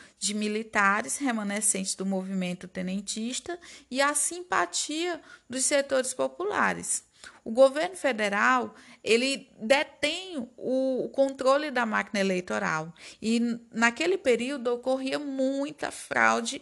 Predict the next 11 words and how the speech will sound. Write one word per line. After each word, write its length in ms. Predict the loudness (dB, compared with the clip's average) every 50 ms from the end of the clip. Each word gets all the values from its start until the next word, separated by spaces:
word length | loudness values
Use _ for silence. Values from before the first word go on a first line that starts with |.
| -8 -6
eleitoral. 840 | -4 -2 -2 -2 -2 -4 -8 -8 -4 0 2 2 2 2 0 -4 -10 -16 -20 -20 -20 -20 _
Com 180 | -4 0 0 2
isso, 340 | 2 2 0 0 0 0 0
o 20 |
governo 600 | 0 -2 -2 2 2 4 4 4 2 0 -6 -6
federal, 640 | -4 -2 -2 0 0 0 0 0 0 0 0 0
ele 160 | 0 -2 -4 -6
consegue 760 | -8 -10 -10 -6 -2 0 2 2 4 4 2 2 0 -2
vencer 460 | -4 -4 -2 0 4 4 4 4 4 2
as 140 | 2 2
eleições 800 | 0 0 0 0 2 4 4 4 4 2 -2 -2 0 0 -2 -2